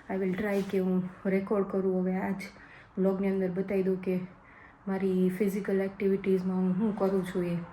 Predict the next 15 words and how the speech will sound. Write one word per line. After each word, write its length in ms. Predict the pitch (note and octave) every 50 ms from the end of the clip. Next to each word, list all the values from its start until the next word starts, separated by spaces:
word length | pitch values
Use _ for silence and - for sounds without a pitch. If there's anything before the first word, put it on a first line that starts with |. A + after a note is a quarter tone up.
| - - - - - - - - - - - - - - - - - - - - - - - - - - -
અત્યારે 320 | - G3+ G3+ A#3 A3 A3 G#3+
હજી 160 | G#3 G#3 G#3
જોબ 280 | G#3 - G3 G3+ G3+ G3+
ચાલુ 280 | - G#3+ G#3+ G#3 G#3
નથી, 240 | G#3+ G#3+ A3 A3 A3
એટલે 200 | G3 G3 G3+ G3
મારાથી 720 | F#3+ F#3+ F#3+ F#3+ F#3+ F#3+ - - G#3 G3 G3 F#3+ G3 G3 G3 - - - -
કપડાં 260 | G#3+ G3 - G#3 G3
ધોવાનું 320 | G3 G3+ G3 F#3+ F#3+ F#3
થાય 180 | F#3+ G3 G3 G#3
છે, 100 | G#3 G#3+
પણ 160 | F#3 F#3+ F3+
ખબર 260 | F3+ - G3 G3 G3+
નહીં 140 | G3+ G3 F#3+
જોબ 200 | F3+ G3 F#3 F#3+